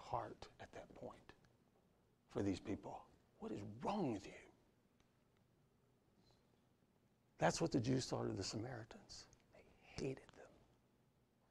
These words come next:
The surprise factor from Luke, guess what that one was? He was the hated one.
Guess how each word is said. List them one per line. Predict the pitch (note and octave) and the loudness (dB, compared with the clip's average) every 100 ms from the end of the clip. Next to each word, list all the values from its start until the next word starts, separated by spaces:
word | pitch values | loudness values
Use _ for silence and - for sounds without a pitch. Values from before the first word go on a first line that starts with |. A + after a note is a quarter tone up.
| - - - - - | -20 -20 -20 -20 10
The | C#3+ | 12
surprise | C#3+ D#3 - E3 D#3+ D3 D3 - | 12 12 12 12 12 12 12 12
factor | D#3 B2+ A2 B2+ | 12 12 12 4
from | G#2+ B2+ A2+ | 6 6 12
Luke, | C3+ C3+ - - - - | 12 12 12 -2 2 12
guess | G3+ G3+ - - - | 12 12 12 6 2
what | - E3+ F3 - G#2 | 12 12 12 12 12
that | D3 D3 | 12 12
one | - B2+ D#3+ D#3+ B2+ A2+ - | 12 12 12 12 12 12 12
was? | A2+ C3 A2 G#2 F2+ - - - - - - | 12 12 12 12 2 0 0 -4 -16 -16 12
He | G3 A3+ | 12 12
was | F#3+ B2+ | 12 12
the | D3 | 12
hated | A2+ C3+ F3 G3+ C#3+ F#2+ - - - - | 12 12 12 12 12 12 8 -8 -12 6
one. | A#2 B2+ A#2 F#2 F#2+ | 12 12 12 12 8